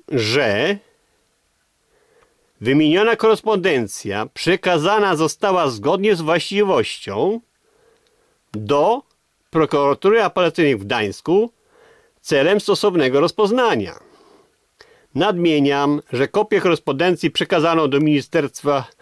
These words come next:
Sprawiedliwości. To dotyczyło już mojej sprawy. No to taka jest właściwość, że przesyłają w teren, gdzie to dotyczy, do prokuratury apelacyjnej, a następnie tu jest takie pismo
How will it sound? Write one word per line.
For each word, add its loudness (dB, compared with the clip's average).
Sprawiedliwości. 0
To 2
dotyczyło 2
już 2
mojej 2
sprawy. -8
No 0
to 0
taka 0
jest 4
właściwość, -2
że -2
przesyłają 2
w -14
teren, -2
gdzie -2
to 0
dotyczy, -2
do 0
prokuratury 0
apelacyjnej, -2
a -2
następnie 0
tu 2
jest 2
takie -2
pismo 0